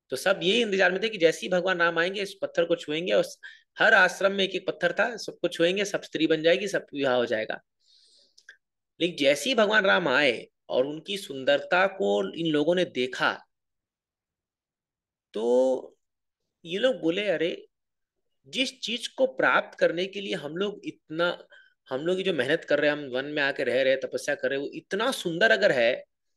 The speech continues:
तो फिर स्त्री की दरकार क्या हमको? इसे सुंदर तो कोई हो ही नहीं सकता।"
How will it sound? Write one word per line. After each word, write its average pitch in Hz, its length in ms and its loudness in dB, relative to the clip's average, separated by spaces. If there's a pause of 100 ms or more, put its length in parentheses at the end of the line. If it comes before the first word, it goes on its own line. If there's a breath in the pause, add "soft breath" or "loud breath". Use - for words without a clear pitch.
(320)
तो 185 80 -4
फिर 214 80 -8
स्त्री 233 240 -8
की 240 100 0
दरकार 220 380 6
क्या 240 160 2
हमको? - 340 -8 (1400)
इसे 170 160 -6
सुंदर 220 200 -2
तो 254 100 4
कोई 247 120 0
हो 180 120 0
ही 294 60 2
नहीं 294 100 0
सकता।" - 360 -6